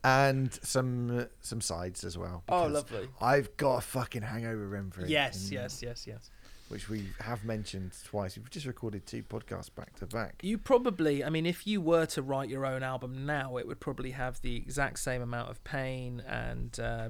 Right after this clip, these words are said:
Speaker 2: bleakness to it
Speaker 1: But it would
Speaker 2: than
Speaker 1: just be
Speaker 2: this
Speaker 1: about how
Speaker 2: record.
Speaker 1: much I wanna eat these, to be honest.
Speaker 2: <laughs>
Speaker 1: So.
Speaker 2: Dairy Milk Fingers, lovely stuff.
Speaker 1: <laughs> Yeah.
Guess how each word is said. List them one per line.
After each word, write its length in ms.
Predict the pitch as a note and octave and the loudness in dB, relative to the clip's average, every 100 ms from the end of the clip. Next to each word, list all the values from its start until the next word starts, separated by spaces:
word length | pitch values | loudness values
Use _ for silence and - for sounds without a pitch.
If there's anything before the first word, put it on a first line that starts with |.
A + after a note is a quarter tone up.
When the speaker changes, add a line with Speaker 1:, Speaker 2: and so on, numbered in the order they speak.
| - | -2
Speaker 2:
bleakness 600 | C3 C3 G2 - B2 - - | -2 -2 -4 -2 0 0 -2
to 180 | A#2 | -2
it 180 | A#2+ G#2 - | -2 -4 -4
Speaker 1:
But 120 | - | 2
it 20 | C3+ | 2
would 60 | |
Speaker 2:
than 40 | C#3+ | 4
Speaker 1:
just 160 | D#3 | 2
be 80 | C#3+ | 4
Speaker 2:
this 60 | C3 | 4
Speaker 1:
about 180 | B2+ A#2+ | 4 4
how 80 | C3 | 2
Speaker 2:
record. 60 | A#2+ | 0
Speaker 1:
much 140 | A#2 | 0
I 40 | B2 | 0
wanna 200 | A2+ A2+ | 0 -2
eat 120 | G#2+ | 0
these, 300 | A2+ A2 - | -2 -2 -6
to 80 | - | -4
be 100 | G#2 | 2
honest. 300 | F#3+ - - | 2 2 2
Speaker 2:
<laughs> 20 | |
Speaker 1:
So. 1080 | - - - D#4+ - B3 - - E4 - D#4 | 6 10 10 10 6 2 2 6 6 6 2
Speaker 2:
Dairy 320 | - F#3+ A3+ A3+ | 6 6 8 6
Milk 300 | B3 B3+ - | 8 8 8
Fingers, 640 | F3+ D3 B2+ B2 A#2+ A#2+ | 4 2 0 -2 -2 -4
lovely 320 | C3 A#2 A2+ | -6 -4 -4
stuff. 180 | - A2+ | -4 8
Speaker 1:
<laughs> 40 | F#3 | 10
Yeah. 260 | C#3+ F#3+ | 12 12